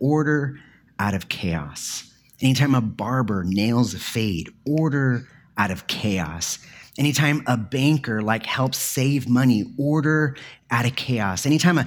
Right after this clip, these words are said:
stay-at-home mom manages to get her kids to ho-, uh, to school on time, literally order out of chaos. This is what it means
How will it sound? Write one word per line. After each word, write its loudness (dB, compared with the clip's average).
stay-at-home 2
mom 4
manages 2
to -6
get 0
her -2
kids -2
to -6
ho-, -2
uh, -2
to -4
school 0
on -2
time, -4
literally 2
order 0
out 0
of -4
chaos. -2
This -2
is 2
what 0
it -4
means 2